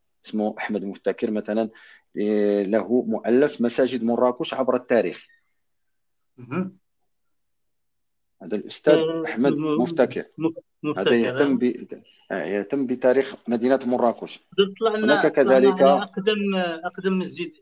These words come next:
Speaker 2: إلا، إلا كنت، آه، يعني طلعت الكتاب بتعمق، يعني هو
Speaker 1: أقدم
Speaker 2: ذكر
Speaker 1: مسجد هو
Speaker 2: مثلًا
Speaker 1: مسجد الكتبية، هو مسجد
Speaker 2: مسجد
Speaker 1: الكتبية.
Speaker 2: الكتبية.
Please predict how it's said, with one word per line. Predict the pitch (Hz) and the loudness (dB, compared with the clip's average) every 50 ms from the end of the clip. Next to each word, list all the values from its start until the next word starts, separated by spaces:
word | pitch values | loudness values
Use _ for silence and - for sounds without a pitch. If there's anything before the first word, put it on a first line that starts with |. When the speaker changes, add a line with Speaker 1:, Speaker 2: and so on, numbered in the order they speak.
| _ - | _ -12
Speaker 2:
إلا، | 160 165 170 165 170 | -6 -4 -4 -4 -4
إلا | 175 180 185 | -4 -4 -4
كنت، | 185 190 180 185 - 175 165 156 147 143 139 131 135 - _ _ _ _ _ _ _ _ _ _ _ - | -4 -6 -10 -8 -4 -2 -2 -2 -2 -2 -4 -6 -10 -12 _ _ _ _ _ _ _ _ _ _ _ -8
آه، | 156 143 143 139 | -4 -2 0 0
يعني | 139 143 151 147 | 0 0 0 0
طلعت | 139 - 156 151 147 143 143 - - | 0 2 0 0 0 -2 -4 -8 -10
الكتاب | 147 139 131 - - 156 143 | -12 -12 -10 -6 -4 -4 -2
بتعمق، | 135 147 143 135 127 131 135 135 143 139 139 160 180 220 190 - _ _ _ _ _ _ _ _ - | 0 0 0 0 -2 -6 -8 -6 -6 -4 -4 -2 -4 -4 -4 -8 _ _ _ _ _ _ _ _ -12
يعني | 131 139 151 160 | -10 -4 2 4
هو | - | 6
Speaker 1:
أقدم | 151 180 196 185 196 190 247 | 6 8 6 6 6 6 8
Speaker 2:
ذكر | 254 | 8
Speaker 1:
مسجد | 254 226 - 175 214 233 208 | 6 6 4 4 4 6 6
هو | 196 | 8
Speaker 2:
مثلًا | 226 240 240 | 8 8 6
Speaker 1:
مسجد | 233 226 - - 196 185 | 6 4 4 4 4 4
الكتبية، | 202 202 208 190 - 175 143 135 147 135 120 | 6 6 4 6 4 4 6 6 6 6 6
هو | 110 107 - - _ _ - - 101 110 110 123 170 175 | 6 4 0 -6 _ _ -20 -20 -18 -6 -2 0 2 2
مسجد | |
Speaker 2:
مسجد | 175 156 - 143 131 131 127 | 0 -2 -4 -4 -4 -2 -2
Speaker 1:
الكتبية. | 131 123 131 113 95 107 92 90 | -2 -2 -2 -2 -2 -2 -2 -2
Speaker 2:
الكتبية. | - - - 139 156 | -2 -4 -8 -8 -12